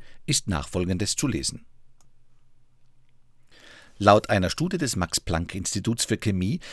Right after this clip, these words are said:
sterben mehr Menschen in Deutschland an Feinstaub als bisher angenommen.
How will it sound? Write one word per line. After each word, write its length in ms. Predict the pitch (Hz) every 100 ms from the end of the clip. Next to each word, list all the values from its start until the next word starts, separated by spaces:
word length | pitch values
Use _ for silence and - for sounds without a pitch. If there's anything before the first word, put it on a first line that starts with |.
| -
sterben 420 | - 107 98 90
mehr 200 | 113 165
Menschen 340 | 113 120 -
in 120 | 104
Deutschland 460 | 92 80 - 92 87
an 120 | 85
Feinstaub 580 | - 82 78 - 98 -
als 220 | 120 110
bisher 340 | - - 117 -
angenommen. 580 | 120 107 82 69 -